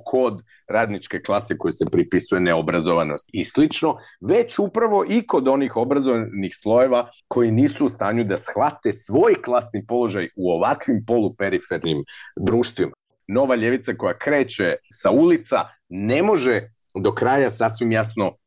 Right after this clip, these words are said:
iskomunicirati kako bi se stvorio jedan širi front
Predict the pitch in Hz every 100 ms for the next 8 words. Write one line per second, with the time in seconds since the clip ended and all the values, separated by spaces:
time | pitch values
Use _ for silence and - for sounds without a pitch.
0 | - 156 - - 110 98 - - 110 127
1 | 120 117 117 104 - 151 120 113 - 104
2 | - _ - - - 101 107 113 90 90
3 | 90 92 - 110 101 92 101 98